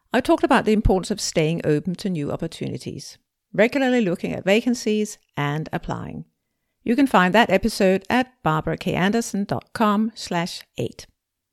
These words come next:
In that last episode, I also promised that I would share some guiding principles on C V writing. But while preparing for that,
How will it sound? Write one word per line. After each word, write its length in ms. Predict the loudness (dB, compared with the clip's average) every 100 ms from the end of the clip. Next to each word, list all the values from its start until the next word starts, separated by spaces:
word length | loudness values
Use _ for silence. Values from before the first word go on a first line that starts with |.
| _ _ _ -20 -20 _ _ _ _ 0
In 80 | 4
that 180 | 4 4
last 300 | 4 4 4
episode, 400 | 2 2 2 4
I 40 |
also 220 | 4 2
promised 460 | 0 4 4 4 2
that 100 | 2
I 80 | 2
would 140 | 0
share 240 | 2 2 2
some 180 | -2
guiding 460 | -2 2 2 0 -2
principles 600 | 2 0 2 0 -2 0
on 120 | -4
C 240 | -2 0 0
V 160 | 0
writing. 520 | 0 -2 -4 -6 -8 -10 _ _ _ _ -2
But 220 | 0 4
while 240 | 6 8
preparing 420 | 6 4 6 6 6
for 140 | 2
that, 200 | 0 0